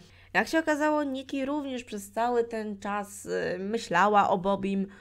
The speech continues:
I to wiecie, myślała całkiem pozytywnie, a nie na zasadzie „oddaj mi te dwadzieścia dolarów za kebaba, które ci pożyczyłam”.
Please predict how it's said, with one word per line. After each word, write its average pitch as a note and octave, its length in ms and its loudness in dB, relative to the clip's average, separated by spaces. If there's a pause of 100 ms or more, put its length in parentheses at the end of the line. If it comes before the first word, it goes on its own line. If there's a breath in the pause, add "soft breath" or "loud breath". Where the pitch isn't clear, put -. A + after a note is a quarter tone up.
(220 loud breath)
I F#3 80 -6
to A#3+ 120 6
wiecie, A3 260 2
myślała F#3 420 0
całkiem G3 360 -4
pozytywnie, A3+ 680 -2
a E3+ 180 -4
nie E3+ 360 -6
na E3+ 120 -4
zasadzie E3 680 -2
„oddaj E3 340 0
mi E3 100 -4
te E3 100 -2
dwadzieścia D#3+ 420 -2
dolarów D#3+ 420 2
za D#3 120 0
kebaba, D#3 380 0
które D3 240 -2
ci D3+ 120 -8
pożyczyłam”. D3+ 600 -2